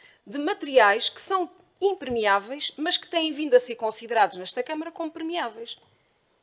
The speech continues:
E é fácil perceber, por exemplo, uma calçada, uma calçada à portuguesa. Quem é que consegue acreditar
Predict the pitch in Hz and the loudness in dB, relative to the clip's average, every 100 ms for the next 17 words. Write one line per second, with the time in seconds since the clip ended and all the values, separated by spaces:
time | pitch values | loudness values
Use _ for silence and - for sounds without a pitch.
0 | _ _ _ - 311 - 196 196 202 214 | _ _ _ -12 -10 -8 -4 -2 -2 -4
1 | - - 262 - 220 190 214 220 208 - | -6 -4 -4 -6 -8 -8 -4 0 2 2
2 | 165 160 160 - 233 233 233 247 226 196 | -2 -6 -20 -8 -6 0 2 2 0 -2
3 | - 175 160 156 156 _ _ - - - | -6 -10 -10 -10 -16 _ _ -20 -18 -14
4 | - 330 254 - 302 285 196 185 226 247 | -4 2 2 2 -2 0 0 0 -4 -6
5 | 208 - 196 185 190 | -8 0 2 2 -2